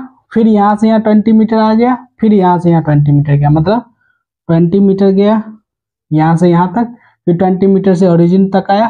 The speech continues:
फिर इधर ट्वेंटी मीटर गया। इस तरह से कितना हो गया,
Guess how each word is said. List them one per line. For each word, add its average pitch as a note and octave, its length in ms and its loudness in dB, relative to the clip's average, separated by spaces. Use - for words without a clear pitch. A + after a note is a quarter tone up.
फिर A#3 120 0
इधर G#3 220 2
ट्वेंटी E3+ 320 0
मीटर D3 280 0
गया। C#3+ 360 -4
इस F3 240 0
तरह F#3+ 100 2
से F#3 120 0
कितना F#3 240 0
हो F3+ 120 0
गया, A3 220 -2